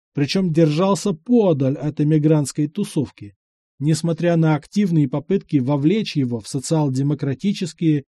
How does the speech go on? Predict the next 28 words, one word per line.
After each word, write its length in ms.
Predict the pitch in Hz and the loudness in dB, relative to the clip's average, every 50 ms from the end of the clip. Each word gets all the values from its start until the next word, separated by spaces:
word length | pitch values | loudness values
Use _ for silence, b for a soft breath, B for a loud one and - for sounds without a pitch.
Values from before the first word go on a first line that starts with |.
| _ _ - | _ _ 0
или 320 | 233 226 202 170 160 156 | 2 4 4 4 2 2
эсеровские 840 | 160 160 156 131 - - - 190 190 170 160 147 - - - 147 139 127 | 0 -4 -4 -4 -4 -4 -2 -2 0 0 -2 -4 -6 -4 -4 -2 -2 -2
круги. 520 | - 151 143 135 131 117 107 104 101 - _ _ _ _ _ _ _ _ _ _ _ _ _ - | -4 -4 -4 -4 -6 -6 -8 -10 -12 -14 _ _ _ _ _ _ _ _ _ _ _ _ _ -6
На 140 | 143 147 | -6 -4
связи 460 | 139 - - 208 262 277 220 175 165 165 | -4 -2 2 4 4 6 6 4 4 2
у 180 | 170 170 165 | 2 2 2
него 320 | 160 160 156 160 208 254 233 | 4 4 4 4 4 4 4
был 240 | 185 196 190 175 | 4 4 2 2
десяток 520 | 151 135 170 165 - 226 226 208 180 160 - | 2 0 -4 -4 -4 -4 -4 -4 -6 -6 -8
студентов-большевиков, 1500 | - - - 156 139 151 156 147 135 156 143 - - 135 127 147 143 127 - - 156 143 151 151 - 214 226 214 - _ _ _ _ _ _ _ _ | -8 -4 -4 -2 0 0 0 0 0 -4 -6 -6 -6 -4 -2 -2 -2 -2 0 0 0 0 0 -2 -2 -4 -4 -4 -8 _ _ _ _ _ _ _ _
причем 400 | - 160 165 160 - 240 247 220 | -4 -4 -2 0 2 2 2 4
только 300 | 208 233 240 240 240 240 | 2 2 2 2 2 2
двое 440 | 214 175 170 170 196 226 226 208 190 | 0 0 0 0 2 2 4 4 4
видели 340 | 175 170 190 170 185 175 175 | 4 2 0 0 0 2 2
его 280 | 175 170 170 165 165 175 | 2 2 2 2 2 0
лично, 500 | 175 165 151 151 - - - 110 107 _ _ _ _ _ _ - | 2 0 0 -2 -4 -12 -14 -14 -16 _ _ _ _ _ _ -10
а 120 | 143 139 | -8 -6
для 200 | 123 131 151 160 | -2 0 -2 -2
всякого 480 | 156 - 185 175 165 165 151 147 151 156 | 0 -2 -4 -2 0 0 0 2 2 0
рода 200 | 170 170 151 151 | 0 0 0 -2
специфических 840 | 147 - - 160 151 - 165 156 170 160 156 - - - 165 156 | -2 -4 -6 -6 -6 -6 -6 -4 -6 -6 -6 -8 -8 -8 -8 -8
поручений 640 | - 175 170 170 180 165 - 294 294 262 240 226 208 202 _ _ _ _ _ - | -4 -4 -2 -2 -2 -2 0 0 2 2 2 0 -2 -6 _ _ _ _ _ -4
он 180 | 247 294 269 | -2 -2 0
привлекал 640 | 247 - 208 190 175 180 175 165 226 226 226 220 214 _ _ - | 2 4 4 4 4 2 -2 0 2 2 2 0 -2 _ _ -4
товарищей 720 | - 175 170 180 202 196 185 170 - - - 175 175 165 | -2 0 2 2 2 0 0 -2 -2 -4 -4 -2 0 0
Жана 380 | 151 139 156 214 233 233 220 | 0 0 0 0 0 0 0
и 220 | 214 214 208 208 214 | -2 -4 -4 -4 -2
Мишеля, 640 | 214 214 214 202 - - 135 127 123 120 120 120 | -2 -2 -4 -6 -4 -4 -2 -2 -2 -2 -4 -6